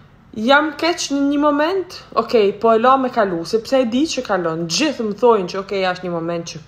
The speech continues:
kalon, është, sidomos për fëmijët, është një moment që kalon, e, ta po, ta po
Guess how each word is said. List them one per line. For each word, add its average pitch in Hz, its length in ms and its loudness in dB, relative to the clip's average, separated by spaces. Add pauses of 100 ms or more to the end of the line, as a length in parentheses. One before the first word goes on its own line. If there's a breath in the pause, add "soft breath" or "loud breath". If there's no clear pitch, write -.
kalon, 175 400 -2 (460 loud breath)
është, - 400 -10
sidomos 180 420 0
për 170 180 -4
fëmijët, 185 380 -2
është 165 220 -6
një 175 80 0
moment 175 360 -2
që 165 220 -10
kalon, 165 400 0 (160)
e, 156 180 -4 (220)
ta 160 80 -8
po, 156 240 -4 (480 loud breath)
ta 165 160 2
po 170 160 2